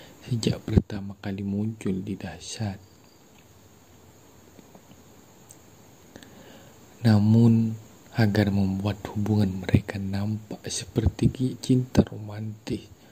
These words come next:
Uya membuat settingan. "Gue buka ya, Raffi dan Nagita,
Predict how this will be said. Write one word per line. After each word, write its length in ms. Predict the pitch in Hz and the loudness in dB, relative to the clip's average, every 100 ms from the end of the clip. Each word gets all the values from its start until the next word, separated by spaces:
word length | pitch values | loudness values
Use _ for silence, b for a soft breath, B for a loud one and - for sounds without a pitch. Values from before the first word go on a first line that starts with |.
| B B B B - | B B B B -2
Uya 320 | 117 104 98 | 0 2 0
membuat 560 | 95 90 90 95 101 98 - - | -2 -6 -8 -8 -8 -8 -12 -10
settingan. 800 | - 98 92 - 101 95 90 87 - _ - B B B _ - | -6 -6 -2 0 0 -2 -10 -14 -20 _ -20 B B B _ -2
"Gue 320 | 117 110 104 | 6 8 6
buka 480 | 104 113 - 107 95 | 4 0 4 2 2
ya, 320 | 95 92 - - - _ - - - - | -4 -14 -18 -20 -20 _ -20 -20 -20 -8
Raffi 400 | 98 90 92 104 | -8 -8 -4 -4
dan 240 | 101 98 | -4 -6
Nagita, 640 | 92 90 104 - 113 107 | -8 -6 -6 -4 -4 -4